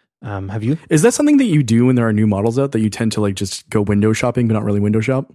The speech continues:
Speaker 1: I'd like to say I do, but I really don't. I, I, I, as much as I tout myself as an Apple enthusiast, I don't care much. I don't care enough to actually go to the Apple Store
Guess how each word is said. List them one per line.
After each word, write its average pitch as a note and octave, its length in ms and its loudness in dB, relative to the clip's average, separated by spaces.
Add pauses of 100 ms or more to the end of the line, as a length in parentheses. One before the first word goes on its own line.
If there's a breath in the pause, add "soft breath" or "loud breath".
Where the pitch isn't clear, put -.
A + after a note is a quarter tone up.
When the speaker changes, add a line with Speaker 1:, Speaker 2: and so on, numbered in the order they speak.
(120)
Speaker 1:
I'd E3 140 -2
like G3 120 2
to F#3 60 -4
say D#3+ 160 0
I D3+ 60 0
do, D#3 180 2
but B2+ 100 2
I A2 40 2
really G#2+ 220 0
don't. G2 400 -6
I, G2 180 -8 (120)
I, A2+ 160 -6 (840 loud breath)
I, D3 140 -4
as F3+ 200 0
much G#3 200 -2
as F#3 80 2
I F3 80 2
tout - 220 -4
myself D#3 360 -4
as C3+ 160 0
an A#2+ 120 0
Apple B2 300 -2
enthusiast, C3+ 640 -2
I B2+ 120 -4
don't C3 180 0
care B2 220 -2
much. A2 300 -6 (420)
I C#3 100 0
don't F3+ 140 2
care F#3 180 0
enough A#2+ 300 -2
to - 140 -6
actually G#2+ 360 -8
go F#2 240 -4
to F#2+ 60 -2
the F#2+ 140 -6
Apple F#2 240 -10
Store F2+ 400 -8